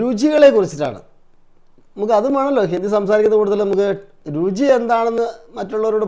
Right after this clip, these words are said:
പറയണമല്ലോ. നമ്മളൊരു ആഹാരം കഴിച്ചു, അല്ലെങ്കിൽ എന്തെങ്കിലും ഒരു പലഹാരം കഴിച്ചു, ഏ, ഒരു ചായ കുടിച്ചു, അതിൻ്റെ ടേസ്റ്റ് നമുക്ക് മറ്റുള്ളവരോട് പറയണം. അതിന് നമുക്ക് ഇന്ന് രുചികളെക്കുറിച്ച് നമുക്ക് പഠിക്കാം. ഓക്കെ, സ്വാദ്. സ്വാദ്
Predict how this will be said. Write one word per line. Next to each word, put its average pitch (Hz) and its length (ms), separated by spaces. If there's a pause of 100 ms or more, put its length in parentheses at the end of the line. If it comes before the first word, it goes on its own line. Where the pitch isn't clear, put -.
പറയണമല്ലോ. 165 400 (320)
നമ്മളൊരു 165 320
ആഹാരം 170 320
കഴിച്ചു, 143 280
അല്ലെങ്കിൽ 147 200
എന്തെങ്കിലും 156 260
ഒരു 143 120
പലഹാരം 151 400
കഴിച്ചു, 135 280 (680)
ഏ, 160 40 (300)
ഒരു 151 180
ചായ 143 180 (120)
കുടിച്ചു, 156 340 (220)
അതിൻ്റെ 180 340
ടേസ്റ്റ് 196 460
നമുക്ക് 175 240
മറ്റുള്ളവരോട് 147 480 (120)
പറയണം. 95 300 (560)
അതിന് 143 200 (100)
നമുക്ക് 151 220 (420)
ഇന്ന് 147 260
രുചികളെക്കുറിച്ച് 180 600
നമുക്ക് 120 220 (460)
പഠിക്കാം. - 300 (200)
ഓക്കെ, 143 120 (580)
സ്വാദ്. 240 400 (1160)
സ്വാദ് 208 580